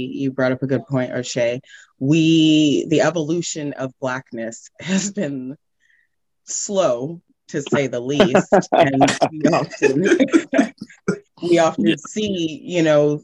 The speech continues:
Speaker 1: the certain caricatures of what our white counterparts imagine Blackness to be. So especially you guys being in different demographics, or excuse me, geographic areas, uh, in the country,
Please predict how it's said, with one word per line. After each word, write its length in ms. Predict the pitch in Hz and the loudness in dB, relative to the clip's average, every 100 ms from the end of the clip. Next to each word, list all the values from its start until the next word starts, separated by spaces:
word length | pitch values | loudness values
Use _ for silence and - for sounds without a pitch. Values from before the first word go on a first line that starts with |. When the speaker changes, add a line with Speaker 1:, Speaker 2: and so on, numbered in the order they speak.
| - | -4
Speaker 1:
the 140 | 156 | -4
certain 500 | 147 - 160 - 139 - - | -4 -4 -4 -2 -4 -6 -4
caricatures 1160 | 180 180 180 - - 135 120 120 131 - - - - | 0 0 -2 -12 -8 -6 -6 -8 -10 -12 -16 -14 -4
of 420 | 139 131 127 - | 0 0 -2 -12
what 560 | 139 143 127 - - - - _ _ _ | -4 0 0 -2 -10 -16 -16 _ _ _
our 220 | 127 123 | 0 0
white 260 | 123 131 123 | 2 0 -2
counterparts 840 | - 247 247 196 - 135 104 - | -8 -2 0 0 0 -2 -2 -6
imagine 540 | - 135 127 123 120 113 | -2 0 0 -2 -4 -4
Blackness 560 | 117 120 - 117 - | -4 -4 -8 -10 -8
to 100 | - | -12
be. 460 | 120 127 117 117 - _ _ - _ _ | -2 -2 -2 -8 -14 _ _ -20 _ _
So 380 | - 156 143 135 | -6 -2 -2 -2
especially 580 | 143 - 165 - 160 | -8 -4 -4 -4 -8
you 120 | 151 147 | -8 -4
guys 240 | 139 135 | -4 -2
being 200 | 147 135 | -2 -2
in 120 | 127 | -4
different 440 | 127 139 147 131 - | -4 -4 -4 -8 -4
demographics, 960 | 127 113 - 127 139 143 110 87 - | -6 -6 -4 0 0 -2 -10 -10 -4
or 120 | 135 | -4
excuse 300 | 127 - 147 | -4 -6 -4
me, 140 | 139 120 | -4 -4
geographic 720 | 127 170 156 139 117 110 - | -4 -2 0 -2 -2 -10 -8
areas, 720 | 127 127 120 110 104 - - - | -6 -4 -4 -4 -8 -12 -12 -4
uh, 180 | 127 117 | -2 -2
in 120 | 123 | -4
the 80 | 107 | -6
country, 600 | - 156 160 117 101 | -2 -2 -2 -4 -6